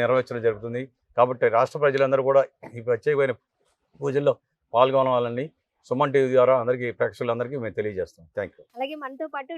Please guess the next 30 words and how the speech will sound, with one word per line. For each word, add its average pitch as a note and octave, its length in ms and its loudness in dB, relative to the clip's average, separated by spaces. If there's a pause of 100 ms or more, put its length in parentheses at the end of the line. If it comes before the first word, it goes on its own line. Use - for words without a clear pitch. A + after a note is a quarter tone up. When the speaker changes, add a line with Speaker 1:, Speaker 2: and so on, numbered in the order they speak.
Speaker 2:
డూండి C4 360 -8
రాకేష్ A#3 380 -10
గారు C4+ 120 -10
కూడా B3+ 280 -6
ఉన్నారు. A#3 240 -12 (100)
రాకేష్ A#3 320 -10
గారు C4 120 -8
మాటల్లో B3 500 -8
విందాము. A#3+ 360 -14 (320)
ఇంత C4 480 -2 (120)
భారీ B3+ 520 -4
డెబ్బై B3 360 -4
రెండు B3+ 280 -6
అడుగుల A#3 320 -8 (180)
మట్టి C4+ 280 -6
విజయ B3+ 300 -6 (100)
గణపతిని A3+ 420 -12
తయారు G#3+ 300 -6
చేయడానికి A3 420 -12
చాలా A#3 320 -6
కష్టపడుతూ A#3+ 680 -14
ఉన్నారు. A3 260 -14 (340)
ఎంతో C#4 260 -2
మంది C#4+ 160 -10
సభ్యుల B3 380 -6 (120)
తోడ్పాటుతో B3 520 -6
కూడా B3 260 -2 (100)
దీన్ని A3+ 240 -12
సక్సెస్ఫుల్గా, C4 600 -8 (380)
ఆ, A3+ 60 -4